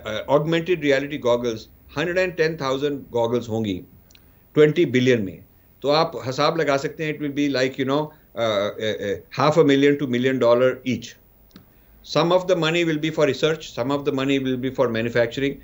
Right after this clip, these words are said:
but इसका मतलब इतने वैल्यू के, इतनी हाई प्राइस के ये गॉगल्स हैं, जिसके साथ the soldier in the field, जो वॉर में जा रहा है, he will have so much guidance, intelligence, he'll know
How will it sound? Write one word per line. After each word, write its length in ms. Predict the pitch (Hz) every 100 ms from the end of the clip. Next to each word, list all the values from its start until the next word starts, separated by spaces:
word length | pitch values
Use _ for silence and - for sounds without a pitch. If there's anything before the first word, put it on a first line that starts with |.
| - - - -
but 100 | 175 160
इसका 260 | - 196
मतलब 420 | 190 190 202 220 214
इतने 300 | 151 175 190
वैल्यू 420 | 135 131 143 170
के, 180 | 165 170
इतनी 240 | 156 156
हाई 220 | 143 131 143
प्राइस 340 | 135 127 135
के 300 | 151 143 143 - - -
ये 120 | 123
गॉगल्स 440 | 113 113 123 139 -
हैं, 500 | 113 127 139 - -
जिसके 280 | 135 139 170
साथ 340 | 160 160 175 147
the 140 | 151
soldier 480 | 147 131 139 143 180
in 160 | 170 139
the 100 | 117
field, 380 | 160 151 104 - - _ _ _ _ _ 139
जो 340 | 139 139 - 101 -
वॉर 260 | 110 143 160
में 180 | 156
जा 160 | 123 113
रहा 120 | 120
है, 180 | 92 - _ _ _ -
he 120 | 139 185
will 160 | 196
have 180 | 175 180
so 280 | - 151 165 196
much 220 | 214 214 - _ _ _ _ -
guidance, 460 | 139 165 180 196 190
intelligence, 760 | 151 143 170 190 185 185 190 -
he'll 240 | 127 139 139
know 200 | 170